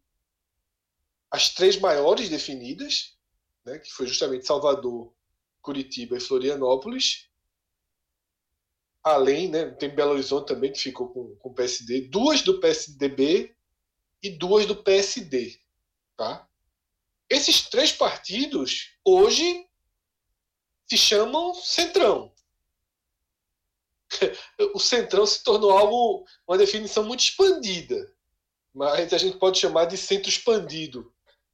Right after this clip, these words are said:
né? Mas esses três partidos, eles vão, possivelmente, Cauê, é, existem algumas dúvidas, mas, por exemplo,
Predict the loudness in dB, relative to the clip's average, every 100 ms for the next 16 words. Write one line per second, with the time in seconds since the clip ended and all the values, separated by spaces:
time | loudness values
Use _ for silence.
0 | _ -10 -8 -4 -2 -2 -4 -8 -6 -4
1 | -2 -2 -2 -2 -2 -6 -8 -4 -4 -4
2 | -6 _ _ _ _ _ _ -2 0 0
3 | 0 2 2 2 -2 -8 _ -8 -6 -2
4 | 0 0 -2 -6 -6 -2 0 0 -4 -14
5 | _ _ _ _ _ _ _ -8 -4 -2
6 | -4 -6 -10 -14 -14 -6 -2 2 0 2
7 | 0 0 -2 -2 -2 -2 -2 -2 0 2
8 | 2 2 -2 -4 -18